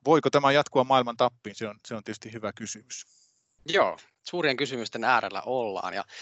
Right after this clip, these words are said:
Speaker 2: tästä mun tuli mieleen se, että, että tota, onks nykyään vaikeeta löytää nimenomaan tällaisia aliarvostettuja yhtiöitä, vai alkaako niitä nyt, niin kuin Lauri sanoikin, nousemaan pikkuhiljaa pintaan? Ja jos alkaa, niin miten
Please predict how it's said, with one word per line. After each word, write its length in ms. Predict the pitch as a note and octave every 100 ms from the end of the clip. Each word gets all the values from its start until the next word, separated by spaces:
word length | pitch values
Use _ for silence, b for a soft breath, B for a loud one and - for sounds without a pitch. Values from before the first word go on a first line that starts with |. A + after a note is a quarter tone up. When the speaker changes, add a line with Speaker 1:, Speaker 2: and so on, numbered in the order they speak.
| B B
Speaker 2:
tästä 240 | A3+ A3+ B3+
mun 120 | G#3
tuli 140 | E3+
mieleen 540 | C#3 E3+ C3+ G#2 F#2 F2+
se, 280 | - B2+ -
että, 480 | F#2+ - - G2 F#2 -
että 240 | A2 G#2+
tota, 600 | - G#2 - A2 G#2+ F#2 - B B B B B -
onks 220 | G3 -
nykyään 360 | A#3 A#3+ F3 D3 _ _ - C3+
vaikeeta 640 | B2+ F3+ C#3+ A2 G2+ G2+ A2
löytää 500 | D3+ B2 G2+ F2+ F2+
nimenomaan 400 | G2 G2 G2 G2
tällaisia 320 | G2 A2+ G#2+
aliarvostettuja 720 | A2+ G#2 G#2+ G2 - - G#2
yhtiöitä, 360 | C3+ - G#2+ F#2+
vai 100 | A2
alkaako 300 | B2+ A#2+ A2+
niitä 160 | A2+
nyt, 220 | A2+ A#2 - B B B B
niin 100 | A2
kuin 80 | A#2+
Lauri 220 | B2+ A2+
sanoikin, 340 | B2+ A#2+ A2
nousemaan 420 | A#2+ A#2 G#2 G2+
pikkuhiljaa 540 | - A#2 A#2+ G#2 G#2 G2 -
pintaan? 580 | B2+ B2+ G#2 G2 G2 - B B B
Ja 60 | B2
jos 180 | F3+
alkaa, 520 | F#2 G#3+ G#3+ - A#2 A2+
niin 160 | A2+
miten 720 | A2 D#3+ A3 - E3+ A#2 G2+